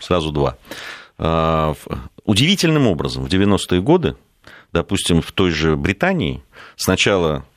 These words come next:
был всплеск интереса к русскому языку, ну, п-, э, и, э, в эту волну попал один мой тоже при-, э,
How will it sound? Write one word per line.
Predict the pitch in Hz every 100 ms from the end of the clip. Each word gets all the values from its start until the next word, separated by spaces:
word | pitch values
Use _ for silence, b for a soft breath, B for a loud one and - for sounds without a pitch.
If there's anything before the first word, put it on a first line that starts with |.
| -
был | 87 80
всплеск | - - 101 -
интереса | 87 135 202 -
к | -
русскому | 80 - 67
языку, | 67 69 67 - - _
ну, | 85 71
п-, | 76 -
э, | - 73 73 69
и, | 73 69 B B B -
э, | 76 76
в | 87
эту | 85 78
волну | 92 92 78
попал | 78 80 71 65 69
один | 73 73
мой | 73
тоже | 82 69
при-, | - 73 78
э, | 71